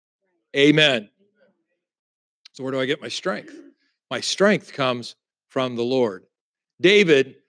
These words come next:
when he was going through a real difficult time, he wrote this psalm in Psalm one twenty-one. And, uh, I always think about, you know, George Bush just passed away. And of course, he was a,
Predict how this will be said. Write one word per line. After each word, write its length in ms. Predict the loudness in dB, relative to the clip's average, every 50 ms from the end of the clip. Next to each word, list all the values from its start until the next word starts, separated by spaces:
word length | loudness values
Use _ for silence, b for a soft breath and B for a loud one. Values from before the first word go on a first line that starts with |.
| _ _
when 120 | -6 -4
he 60 | -2 0
was 180 | 0 0 2
going 300 | 2 4 4 4 4 2
through 260 | 0 0 2 4 4
a 40 | 4
real 200 | 4 4 4 4
difficult 580 | 4 4 2 0 0 -2 -4 -2 -2 -2 -2 -4
time, 400 | -6 -4 -2 -2 -2 -2 -4 -10 _ _ _ _ _ _
he 100 | -6 -2
wrote 280 | 2 4 6 4 4 2
this 260 | -2 -6 -4 -6 -6
psalm 300 | -4 -4 -2 -2 -2 -4
in 120 | -6 -8
Psalm 320 | -8 -6 -6 -4 -4 -2 -2
one 180 | -2 -2 -2
twenty-one. 720 | -4 -6 -6 -6 -4 -4 -4 -4 -2 -2 -2 -2 -4 -6 -8 _ _ _ _ _ _ -8
And, 260 | -6 -6 -4 0 0
uh, 40 | 0
I 80 | 2
always 320 | 4 4 4 4 4 2 0
think 160 | -2 0 0
about, 240 | 0 0 0 0 0
you 80 | -2
know, 100 | -4 -4
George 380 | -2 0 0 0 0 0 -2 0
Bush 260 | 2 2 2 0 -2
just 300 | -6 -6 -6 -6 -4 -2
passed 320 | -2 -2 -2 -2 -4 -4
away. 220 | -4 0 0 2 2
And 80 | 0
of 60 | -2 -4
course, 240 | -4 -4 -4 -4
he 120 | -2 0 2
was 240 | 2 2 2 0 -2
a, 160 | -6 -6